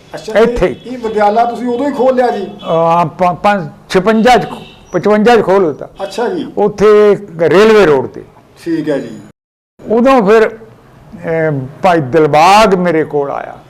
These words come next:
Speaker 1: ਇਹ ਕਿਹੜੇ ਦਿਲਬਾਗ ਜੀ? ਜ਼ਰਾ ਜ਼ਿਕਰ ਕਰੋ। ਹਾਂ।
Speaker 2: ਭਾਈ ਦਿਲਬਾਗ, ਦਿਲਬਾਗ ਸਿੰਘ ਬੋਦਲਾ,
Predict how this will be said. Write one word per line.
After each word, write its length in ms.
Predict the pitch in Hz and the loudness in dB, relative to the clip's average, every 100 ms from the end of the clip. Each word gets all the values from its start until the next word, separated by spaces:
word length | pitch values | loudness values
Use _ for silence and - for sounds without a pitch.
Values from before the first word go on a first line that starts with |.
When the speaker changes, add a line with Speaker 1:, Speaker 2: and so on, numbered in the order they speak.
| - - - - | -20 -20 -20 -8
Speaker 1:
ਇਹ 220 | 180 190 | -2 0
ਕਿਹੜੇ 320 | 180 - 233 247 | -2 -2 0 0
ਦਿਲਬਾਗ 420 | 208 196 190 190 | 0 2 2 0
ਜੀ? 80 | 214 | -4
ਜ਼ਰਾ 260 | 202 202 | -2 -2
ਜ਼ਿਕਰ 320 | 156 165 151 | -2 -2 -4
ਕਰੋ। 240 | 131 180 165 | -2 -2 -2
ਹਾਂ। 260 | 139 135 | -4 -8
Speaker 2:
ਭਾਈ 320 | 120 170 156 156 | -4 -2 0 0
ਦਿਲਬਾਗ, 480 | 160 151 151 165 156 131 127 139 | 0 0 2 2 -2 -6 -12 -12
ਦਿਲਬਾਗ 560 | 139 127 151 156 170 190 | -10 -2 0 2 2 2
ਸਿੰਘ 260 | - 185 | -2 -6
ਬੋਦਲਾ, 640 | 131 147 170 180 165 120 | -2 0 2 4 2 0